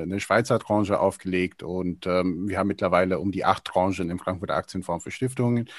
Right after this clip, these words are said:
weil wir eben so viele verschiedene Kunden haben. Besonders, äh, m-, mag ich die Sparpläne, denn ich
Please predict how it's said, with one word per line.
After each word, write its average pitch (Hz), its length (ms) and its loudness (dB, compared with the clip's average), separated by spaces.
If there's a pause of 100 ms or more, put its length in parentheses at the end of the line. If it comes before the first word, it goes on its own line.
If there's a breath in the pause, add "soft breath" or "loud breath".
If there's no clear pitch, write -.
(260 loud breath)
weil 107 400 6
wir 110 140 6
eben 104 260 4
so 101 140 2
viele 101 260 0
verschiedene 98 540 -2
Kunden 117 420 0
haben. 78 280 -2 (640 soft breath)
Besonders, 165 720 8
äh, 120 320 8
m-, 117 260 2 (160)
mag 110 500 4
ich - 380 2
die 113 380 2
Sparpläne, 127 880 6
denn 107 240 4
ich - 320 -4